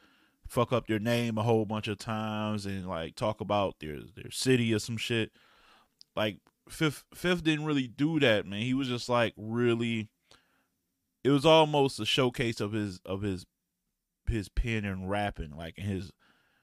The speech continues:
his, his, uh, ability to put words together really well. So it was, like, really, it was kinda different. So, um, people, some people, most people fucked with it. Some people was like, "I don't know."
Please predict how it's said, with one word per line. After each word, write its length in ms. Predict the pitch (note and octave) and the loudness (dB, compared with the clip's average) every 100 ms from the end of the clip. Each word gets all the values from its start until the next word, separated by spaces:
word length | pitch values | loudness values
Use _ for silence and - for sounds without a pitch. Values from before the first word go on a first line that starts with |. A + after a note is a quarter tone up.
| _ - | _ -12
his, 180 | G#2 G2 F#2+ - | -8 -8 -10 -8
his, 220 | G2 F2+ D#2+ - | -6 -6 -10 -8
uh, 320 | F2+ F2+ E2 | -6 -6 -6
ability 500 | F2 G2+ A#2 A2 A2 | -4 2 2 4 0
to 80 | G2 | 0
put 220 | - A2 | 2 2
words 400 | F2+ G#2+ G#2+ G#2 | 2 4 4 2
together 360 | F2+ F#2+ F2+ F2+ | -2 -2 0 0
really 280 | F#2 F#2 F2+ | 0 0 0
well. 460 | F#2 E2+ D#2+ G2 - _ - - - | 2 2 2 -2 -6 _ -20 -20 -2
So 220 | - A#2+ | 6 8
it 40 | |
was, 100 | A#2+ | 8
like, 180 | A#2 G#2+ G2+ | 4 2 2
really, 380 | B2 B2+ A2 - F2 | 2 4 2 -4 -8
it 40 | |
was 160 | G#2+ G2+ _ | -8 -8 _
kinda 260 | - B2+ G#2+ | -4 -2 -2
different. 540 | G2+ B2+ A2+ - - - | 2 2 2 -2 -10 -2
So, 300 | G#2 G2+ - _ - - - _ _ - | 2 2 0 _ -20 -20 -20 _ _ -6
um, 420 | G#2 G2+ F2+ D#2+ _ _ _ _ _ _ _ _ | -4 -4 -6 -10 _ _ _ _ _ _ _ _
people, 440 | - D#3+ D3 C#3 B2 - | -4 -2 2 0 -2 -2
some 220 | - D3 | 2 2
people, 220 | D#3 B2+ | 2 0
most 260 | B2+ D3 - | 4 2 2
people 240 | D#3+ C3 | -6 -6
fucked 320 | - C#3 C3 | 0 2 2
with 120 | B2+ B2 | 0 0
it. 100 | A#2+ | 0
Some 180 | B2+ | -2
people 200 | B2 B2+ | 2 2
was 100 | A#2 | 4
like, 180 | A2 G#2 | 4 4
"I 300 | G#2 A2+ A#2 | 4 6 6
don't 320 | A2+ G#2+ G#2 | 6 2 2
know." 280 | A2 A2+ A2 | 4 4 4